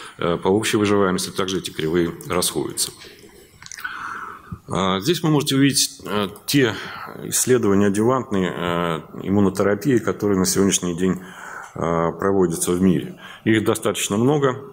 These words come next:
и часть из них проходит, э, и у нас в России. Я знаю, что вот Фёдор Владимирович занимается сейчас,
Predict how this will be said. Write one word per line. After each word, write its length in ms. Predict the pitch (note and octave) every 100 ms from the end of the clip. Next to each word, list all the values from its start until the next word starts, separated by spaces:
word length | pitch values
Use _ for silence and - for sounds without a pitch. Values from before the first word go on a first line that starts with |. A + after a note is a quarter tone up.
| -
и 260 | F2 F2+ F#2
часть 300 | F2+ A2+ -
из 100 | E2+
них 160 | F2+
проходит, 540 | E2+ F2+ - F#2 D#2+ -
э, 580 | D#2 E2+ E2 D#2 D#2 D#2
и 260 | D#2+ E2
у 180 | D#2+ D2+
нас 220 | G2 C3
в 60 | -
России. 760 | A#2 A2+ - A2 G#2 F#2+ E2 - - - - - - -
Я 320 | - D2 D#2
знаю, 240 | E2 E2+
что 320 | D2+ - D#2+ D#2
вот 420 | - D2+ D2 C#2+
Фёдор 220 | E2+ D#2+
Владимирович 360 | E2 G#2 B2+ A#2
занимается 540 | A2+ A2 G#2+ G#2 -
сейчас, 320 | - G2+ -